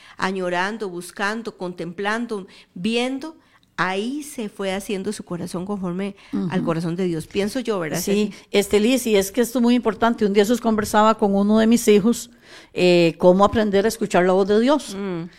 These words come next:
Speaker 2: Y yo le decía a ellos, entre uno más, este, tiene comunicación.
Speaker 1: Intimidad.
Speaker 2: Ajá,
Speaker 1: Ujú.
Speaker 2: con una persona. Usted
Speaker 1: Ujú.
Speaker 2: dice, "Mira, esa es la voz de fulano.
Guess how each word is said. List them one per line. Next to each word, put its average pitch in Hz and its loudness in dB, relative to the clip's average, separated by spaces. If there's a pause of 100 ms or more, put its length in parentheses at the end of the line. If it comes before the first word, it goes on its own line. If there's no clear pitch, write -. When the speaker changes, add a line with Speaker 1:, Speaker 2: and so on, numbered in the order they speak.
(400)
Speaker 2:
Y 214 6
yo 196 4
le 233 4
decía 233 2
a 247 4
ellos, 208 -2 (360)
entre 202 4
uno 226 4
más, 247 2 (580)
este, 180 4
tiene 220 2 (340)
comunicación. 208 0
Speaker 1:
Intimidad. 190 -4 (240)
Speaker 2:
Ajá, 214 2
Speaker 1:
Ujú. 208 -2
Speaker 2:
con 175 0
una 190 0
persona. 190 -2 (120)
Usted 185 0
Speaker 1:
Ujú. 180 6
Speaker 2:
dice, 185 0
"Mira, 175 2
esa 170 -2
es 180 4
la 180 6
voz 175 4
de 180 -2
fulano. 202 0